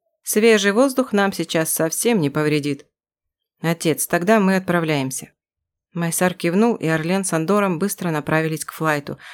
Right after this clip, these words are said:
который мы заранее взяли в аренду. Как только летательный аппарат поднялся в воздух, Майсар вздохнул.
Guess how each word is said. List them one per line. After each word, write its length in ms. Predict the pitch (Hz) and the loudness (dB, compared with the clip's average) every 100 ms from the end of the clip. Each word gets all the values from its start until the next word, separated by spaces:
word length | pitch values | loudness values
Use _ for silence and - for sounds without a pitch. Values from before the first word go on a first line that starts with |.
| - | -8
который 380 | 165 165 170 160 | -6 0 2 2
мы 100 | 165 | 2
заранее 460 | 175 175 170 156 | 4 4 2 0
взяли 320 | 151 165 156 160 | 2 2 2 2
в 40 | |
аренду. 460 | 170 160 147 143 - _ _ _ _ | 0 0 -4 -10 -16 _ _ _ _
Как 200 | 190 190 | -2 2
только 300 | 208 190 190 | 0 2 2
летательный 580 | 185 185 175 165 160 165 | 2 2 2 0 0 0
аппарат 340 | 165 165 160 | 2 2 2
поднялся 540 | - 156 160 151 - 160 | 0 0 2 0 -2 0
в 60 | |
воздух, 360 | 202 240 233 - | 2 2 0 0
Майсар 380 | 165 156 170 165 | 0 2 0 -2
вздохнул. 580 | 160 165 165 147 131 | 0 -2 -2 -6 -8